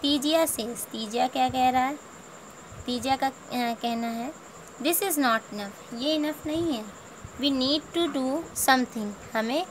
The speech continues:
और भी कुछ करने की ज़रूरत है। More permanent as ground water levels seem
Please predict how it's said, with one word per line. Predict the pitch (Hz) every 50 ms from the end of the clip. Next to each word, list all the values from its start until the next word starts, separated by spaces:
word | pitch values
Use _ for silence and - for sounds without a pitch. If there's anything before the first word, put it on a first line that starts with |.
| - - - - - - - - - -
और | - 233 247 -
भी | 240 311 339
कुछ | 330 - - - -
करने | - 285 262 269 240 247 240 226
की | - - 302 311
ज़रूरत | 269 247 233 214 214 214 214 208 - -
है। | 185 180 165 - - - - - 208 214
More | 226 233 247 302 320 - -
permanent | 247 233 233 233 226 226 220 226 240 240 302 330 - - - - - - - - - - -
as | 240 240 285 311 277 226
ground | 254 240 240 269 320 339 320
water | 285 254 247 - 247 247
levels | 247 233 220 214 214 214 233 247 - - -
seem | 240 226 226 233